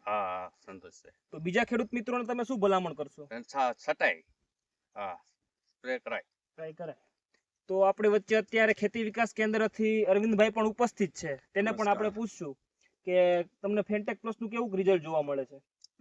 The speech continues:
Speaker 3: ફેનટેક પ્લસ ની અંદર આપણે જોઈએ છીએ કે આ પચીસ વર્ષ જૂની પ્રોડક્ટ છે અને એને ખેડૂતોનો વિશ્વાસ એવી રીતનો જાળવી રાખેલો છે.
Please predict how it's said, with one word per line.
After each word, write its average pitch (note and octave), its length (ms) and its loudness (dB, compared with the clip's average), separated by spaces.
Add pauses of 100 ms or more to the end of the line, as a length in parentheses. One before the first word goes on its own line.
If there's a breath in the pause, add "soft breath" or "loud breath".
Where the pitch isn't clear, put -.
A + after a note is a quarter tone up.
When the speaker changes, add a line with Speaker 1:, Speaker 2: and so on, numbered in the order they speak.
(160)
Speaker 3:
ફેનટેક D3 300 -8
પ્લસ F3 280 -8
ની E3+ 140 -14
અંદર E3+ 160 -10
આપણે E3 200 -10
જોઈએ F3+ 240 -8
છીએ B3+ 200 -10
કે C#3+ 160 -12
આ D#3+ 500 -2 (100)
પચીસ D#3 360 -10
વર્ષ D#3+ 260 -2 (480)
જૂની D3+ 360 -4
પ્રોડક્ટ D3+ 360 -4
છે C#3 120 -2 (340)
અને C3+ 200 -4 (140)
એને D3 160 -4 (500)
ખેડૂતોનો D#3+ 460 -4
વિશ્વાસ D3 440 -2
એવી C#3+ 160 -4
રીતનો D3 260 -8
જાળવી D#3+ 360 0
રાખેલો C#3 320 -4
છે. A#2 160 -12